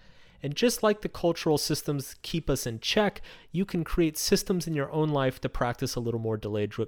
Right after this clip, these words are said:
gratification from time to time. Because delayed gratification didn't just duct tape human ci-, civilization together, it's arguably one of the most important traits for achieving health and success in any individual's life. Therefore, on,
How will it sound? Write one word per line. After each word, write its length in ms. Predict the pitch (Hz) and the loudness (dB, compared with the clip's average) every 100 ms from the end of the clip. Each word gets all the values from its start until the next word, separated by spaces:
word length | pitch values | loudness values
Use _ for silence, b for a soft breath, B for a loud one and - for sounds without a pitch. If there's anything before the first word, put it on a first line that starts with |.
| - | -2
gratification 720 | 113 107 - - 98 - 98 | -2 -2 -4 -8 -6 -6 -8
from 160 | 98 | -10
time 240 | - 95 95 | -8 -8 -10
to 80 | |
time. 440 | - - 156 110 - - B B B | -8 -4 -2 -4 -10 -20 B B B
Because 260 | 165 208 185 | 0 4 2
delayed 520 | - - 196 247 226 | 0 2 4 4 2
gratification 720 | 196 202 - 175 175 - 156 - | 2 0 0 -2 -2 -2 -4 -2
didn't 240 | 196 220 | -2 -2
just 400 | 180 180 139 127 | -4 -6 -6 -4
duct 240 | 156 170 | -2 -2
tape 240 | - 151 - | -2 -2 -2
human 260 | 147 147 | -4 -2
ci-, 280 | 131 143 131 - | -2 -2 -4 -4
civilization 720 | - 135 131 113 147 175 135 | -6 -2 0 0 0 0 0
together, 400 | 110 101 95 95 - B B | -2 -2 -4 -6 -10 B B
it's 200 | - - - | -6 -6 -4
arguably 680 | 175 214 220 202 214 180 185 | 0 2 2 2 2 4 4
one 240 | 160 139 | 4 4
of 80 | 147 | 2
the 60 | 139 | 0
most 260 | 135 135 | -2 -2
important 560 | 135 135 - 165 185 190 | -6 0 4 4 0 -6
traits 320 | - 123 120 | 0 0 0
for 160 | - 135 | -2 -4
achieving 400 | 131 120 117 113 | -2 -4 -4 -6
health 420 | - 135 147 - | -4 -2 -2 -4
and 180 | - 139 | -8 -8
success 520 | - - 110 98 - | -8 -8 -6 -6 -6
in 140 | 123 - | -8 -6
any 160 | 110 110 | -4 -4
individual's 560 | 104 101 101 98 98 | -4 -4 -6 -4 -4
life. 380 | 120 151 - - _ b b b b | 0 0 -2 -10 _ b b b b
Therefore, 640 | 131 165 208 202 185 185 B B B | 2 4 6 6 6 6 B B B
on, 220 | 120 | -4